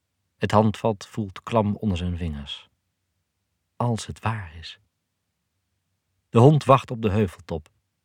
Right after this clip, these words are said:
Gabriel pakt de veldkijker uit de kar.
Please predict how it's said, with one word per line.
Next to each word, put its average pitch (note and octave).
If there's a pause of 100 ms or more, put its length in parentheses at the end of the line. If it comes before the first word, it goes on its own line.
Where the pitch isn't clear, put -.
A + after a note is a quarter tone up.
(600)
Gabriel C3
pakt -
de G#2
veldkijker B2
uit A2
de G#2
kar. A2+